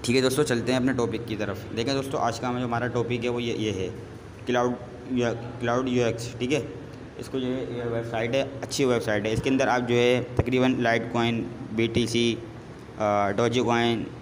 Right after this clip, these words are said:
और बीसीएच, काफ़ी सारी करेंसी हैं, डॉलर, इस मास में आप माइनिंग अर्न कर सकते हैं। जो सबसे बड़ा अच्छी चीज़ है,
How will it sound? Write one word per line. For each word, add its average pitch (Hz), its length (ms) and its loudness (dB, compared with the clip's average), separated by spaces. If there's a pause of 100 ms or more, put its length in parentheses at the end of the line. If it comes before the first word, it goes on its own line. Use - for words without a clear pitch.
(260)
और 107 600 4 (400)
बीसीएच, 120 580 4
काफ़ी 120 340 0
सारी 131 260 2 (320)
करेंसी 117 340 -2
हैं, 120 200 2
डॉलर, 113 380 2 (460)
इस 120 100 0
मास 123 220 2
में 127 100 2
आप 117 120 0
माइनिंग 120 320 2
अर्न 117 220 2
कर 117 120 0
सकते 101 340 -4
हैं। - 240 -6
जो 110 140 0
सबसे 107 280 -2
बड़ा 131 180 4
अच्छी 110 420 0
चीज़ 127 260 2
है, 135 160 2